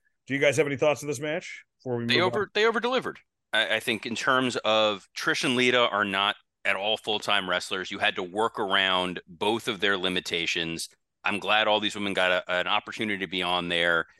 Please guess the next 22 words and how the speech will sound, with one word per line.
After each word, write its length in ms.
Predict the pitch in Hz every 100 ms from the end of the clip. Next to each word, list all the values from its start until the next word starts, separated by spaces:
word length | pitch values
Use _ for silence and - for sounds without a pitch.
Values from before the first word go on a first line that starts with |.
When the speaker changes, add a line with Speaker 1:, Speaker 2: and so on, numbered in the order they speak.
| - _ _ _ _ _ -
Speaker 2:
You 100 | 117
know, 40 |
the, 160 | 101 113
Becky 360 | 104 104 - 127
looked 220 | 117 110
good. 280 | 110 104 98
The, 360 | 98 95 95 76
the 220 | 95 92
Damage 360 | 85 104 110 -
Control 360 | 107 113 101
team 360 | - 107 104 95
looked 240 | 95 -
good. 340 | 90 90 90 87 _ _ -
Uh, 260 | 87 92 95
it 160 | 98 101
was 520 | 98 98 101 98 - - 69
a, 440 | 67 - 98 104
a 200 | 101 98 92 90 82
well-paced, 800 | 92 107 117 107 104 98 110 -
well-told 680 | 90 101 104 - 95 104
little 160 | 101 110
story. 400 | - 151 123 67